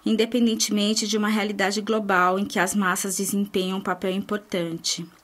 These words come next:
O intelectual, o filósofo que quer se unir às massas, deve se apropriar desse conhecimento do senso comum, desse conhecimento do não filósofo, que é um filósofo que se ignora,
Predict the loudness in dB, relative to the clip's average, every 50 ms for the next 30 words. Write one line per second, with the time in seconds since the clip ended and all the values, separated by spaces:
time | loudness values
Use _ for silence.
0 | _ -20 -18 -18 -16 -18 -18 -8 0 2 2 2 4 2 0 0 -2 -4 -4 0
1 | 2 4 6 6 6 4 2 0 -4 -8 -12 -20 -14 _ -12 -6 -4 -2 2 2
2 | 2 2 2 -2 -6 -12 -14 -14 -6 -2 0 0 0 0 -2 -2 -2 0 0 0
3 | 0 0 -2 -2 0 0 2 2 2 2 0 -2 -4 -4 -6 -6 -8 -10 -14 -16
4 | -12 0 4 4 4 4 4 0 0 0 0 -2 -2 0 0 2 4 4 4 4
5 | 2 0 -2 -4 -4 -4 -2 -2 -2 -2 -2 -2 -2 -2 -2 -4 -4 -6 -6 -4
6 | -2 -2 -2 -2 -2 -4 -6 -4 0 2 2 2 2 2 0 -2 -4 -6 -10 -16
7 | -18 -16 -4 0 0 0 0 0 0 0 2 2 2 0 0 0 0 -2 -2 -2
8 | 0 0 2 0 0 0 -2 -2 0 2 2 2 2 0 -2 -6 -8 -8 -8 -4
9 | 0 0 0 0 0 0 0 0 2 0 0 -2 -4 -8 -10 -6 -6 -4 -4 -2
10 | 0 0 0 2 2 0 0 0 -2 -4 -6